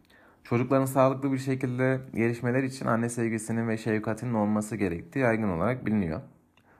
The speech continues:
Bunlarla beraber anne sevgisi ve şefkat eksikliğinin özellikle erkeklerde olumsuz etkileri var.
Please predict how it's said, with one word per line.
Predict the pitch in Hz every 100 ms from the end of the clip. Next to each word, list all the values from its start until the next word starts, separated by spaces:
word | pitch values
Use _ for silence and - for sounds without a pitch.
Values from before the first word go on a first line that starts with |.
| -
Bunlarla | 113 123 123 120
beraber | 117 117 120 139
anne | 143 127 127
sevgisi | 127 107 95 - 85 80 -
ve | 98 92 - - _ _
şefkat | - - 104 104 156 139
eksikliğinin | 101 - 85 - 87 110 196 -
özellikle | 98 104 117 131 -
erkeklerde | 107 107 95 113 123 147
olumsuz | 127 107 107 98
etkileri | 95 - - 82 -
var. | - - -